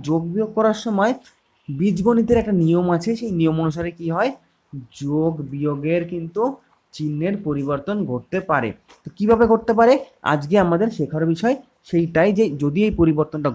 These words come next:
ঘটে থাকে, তো পরিবর্তনটা কিভাবে ঘটে, কোন নিয়ম অনুসারে এই পরিবর্তনগুলো ঘটে থাকে। তো আজকে এটাই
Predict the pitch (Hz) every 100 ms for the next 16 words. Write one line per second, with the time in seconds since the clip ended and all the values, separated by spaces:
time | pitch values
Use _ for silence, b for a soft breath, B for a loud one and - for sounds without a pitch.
0 | 117 120 175 139 123 196 254 b - 165
1 | 156 151 160 170 190 233 - 202 233 208
2 | 127 110 98 b b b 226 262 269 233
3 | 233 226 220 208 208 233 160 196 - 160
4 | 160 160 151 175 175 208 160 120 160 151
5 | 120 196 - - 127 120 175 254 b b
6 | 139 139